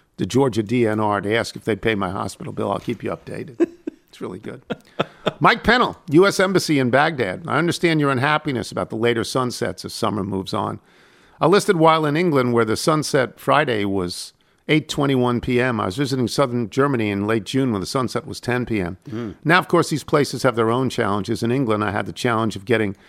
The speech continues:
Speaker 1: a new sim card and internet service for a forty-eight hour visit to enable me to use my G P S or I'd never find anything.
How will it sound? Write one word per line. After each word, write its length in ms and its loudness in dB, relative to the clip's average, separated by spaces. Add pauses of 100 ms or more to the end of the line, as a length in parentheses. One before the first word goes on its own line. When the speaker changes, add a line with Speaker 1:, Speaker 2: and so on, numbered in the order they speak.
(280)
Speaker 1:
a 80 4
new 100 6
sim 360 2
card 360 2
and 260 -8
internet 400 0
service 400 -2
for 120 -8
a 20 -4
forty-eight 420 0
hour 220 2
visit 380 -2
to 100 -2
enable 260 0
me 120 -2
to 80 -2
use 180 0
my 140 -4
G 160 -4
P 200 -2
S 160 -2
or 40 -6
I'd 100 -6
never 160 -4
find 340 -6
anything. 380 -6